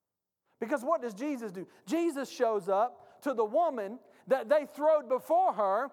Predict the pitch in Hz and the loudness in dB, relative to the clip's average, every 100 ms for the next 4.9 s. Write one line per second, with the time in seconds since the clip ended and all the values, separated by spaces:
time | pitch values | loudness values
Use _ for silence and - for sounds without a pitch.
0 | - - 277 262 311 262 202 415 - 214 | -12 -4 -4 0 2 2 2 0 0 0
1 | 320 330 262 - 285 311 320 320 320 320 | 0 0 -2 0 2 2 2 2 4 4
2 | 285 202 147 - 277 254 320 320 302 285 | 2 -4 -10 -4 -2 2 2 2 0 0
3 | 285 370 403 294 277 285 294 277 254 277 | 0 0 0 -4 -8 -6 -2 0 2 2
4 | 339 - 240 240 226 214 294 370 339 | 0 -2 -2 0 -2 -2 2 2 2